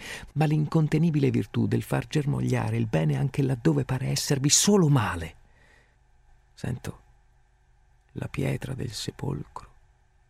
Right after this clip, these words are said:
rotolare pesantemente, chiudendone l'ingresso. È la fine, dunque, nel vento, che nel frattempo si è alzato vigoroso,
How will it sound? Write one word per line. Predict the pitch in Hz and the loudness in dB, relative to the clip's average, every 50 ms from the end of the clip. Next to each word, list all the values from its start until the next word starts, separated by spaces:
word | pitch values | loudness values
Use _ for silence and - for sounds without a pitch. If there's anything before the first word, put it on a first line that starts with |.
| _ _ _ _ _ | _ _ _ _ _
rotolare | - - 131 135 131 - 135 123 120 120 - - - - 117 117 | -6 -4 -4 -4 -2 0 0 0 0 0 0 -2 -2 -4 -6 -6
pesantemente, | - - - 113 - - 127 123 - - - 113 - - 135 - - - - - - | -6 -8 -6 -6 -4 -4 -4 -6 -6 -8 -6 -6 -6 -6 -6 -6 -6 -8 -10 -12 -14
chiudendone | - - - 127 131 131 131 - 120 117 113 117 110 110 | -10 -8 -6 -2 0 0 0 0 0 -2 -2 -2 -2 -4
l'ingresso. | - - - - - - - 107 107 98 - - - - - - - - _ _ _ _ _ _ _ _ _ _ _ _ _ _ _ _ _ _ _ _ _ _ _ _ _ _ _ _ _ _ _ _ _ _ _ _ | -4 -4 -6 -8 -8 -8 -8 -8 -8 -8 -8 -8 -8 -10 -10 -10 -14 -18 _ _ _ _ _ _ _ _ _ _ _ _ _ _ _ _ _ _ _ _ _ _ _ _ _ _ _ _ _ _ _ _ _ _ _ _
È | - - | 0 0
la | 87 95 | 0 0
fine, | - - - 113 110 107 104 - - | -2 -4 -4 -2 -2 -2 -4 -4 -4
dunque, | - 104 104 101 98 95 - - - 101 - - _ _ _ _ _ _ _ _ _ _ _ _ _ _ _ _ _ _ _ _ _ _ _ _ _ _ _ _ _ _ _ _ _ _ _ _ _ _ _ _ _ _ | -2 -2 -2 -2 -4 -6 -10 -14 -14 -16 -18 -18 _ _ _ _ _ _ _ _ _ _ _ _ _ _ _ _ _ _ _ _ _ _ _ _ _ _ _ _ _ _ _ _ _ _ _ _ _ _ _ _ _ _
nel | - 107 107 104 104 | -2 0 2 2 2
vento, | 90 - 92 80 90 87 85 - - - - _ _ _ _ _ _ _ _ _ _ _ _ _ _ _ _ _ _ _ _ _ _ _ | 0 -2 -4 -4 -4 -8 -10 -12 -18 -20 -20 _ _ _ _ _ _ _ _ _ _ _ _ _ _ _ _ _ _ _ _ _ _ _
che | - - | -4 -4
nel | - - - - | -2 -2 -4 -4
frattempo | - 113 113 - - - 104 101 95 90 - - - | -4 -4 -4 -4 -2 0 0 0 0 -2 -4 -6 -6
si | - - - | -2 -2 -2
è | - | -2
alzato | 57 110 - - 117 117 117 - - | -2 -4 -2 -2 -2 -2 -2 -4 -4
vigoroso, | - 104 - 101 101 104 110 107 98 98 - | -4 -2 -2 -2 0 0 0 -2 -2 -4 -8